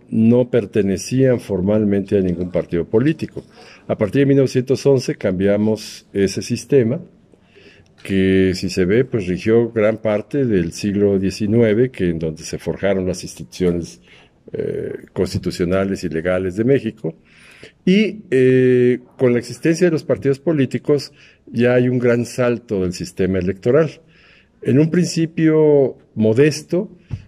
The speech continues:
los partidos políticos eran, eh, eh, extraños, digamos, a la democracia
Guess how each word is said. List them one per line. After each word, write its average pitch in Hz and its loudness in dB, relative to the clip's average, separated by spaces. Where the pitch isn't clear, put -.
los 92 -2
partidos 101 -2
políticos 104 -2
eran, 95 0
eh, 78 -8
eh, 82 -10
extraños, 131 -2
digamos, 85 -6
a 85 0
la 85 -2
democracia 113 -2